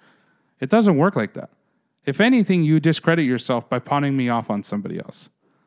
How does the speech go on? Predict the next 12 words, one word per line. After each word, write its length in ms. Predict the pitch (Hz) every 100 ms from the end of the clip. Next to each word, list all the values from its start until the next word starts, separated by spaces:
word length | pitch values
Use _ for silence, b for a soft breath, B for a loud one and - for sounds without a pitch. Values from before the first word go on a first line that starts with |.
| _ _ _ _ _
So 300 | - - 117 -
get 460 | 147 180 233 - - _ _ _ _ -
yourself 680 | 151 - - 117 117 - _ _ _
acquainted 520 | 117 127 131 123 131 123
with 300 | 123 - -
your 140 | 120
presentation. 760 | 113 110 104 101 101 95 - - b b b
Do 140 | - 127
it 60 |
in 200 | 135 135
your 220 | 131 117 -
own 420 | 117 120 147 175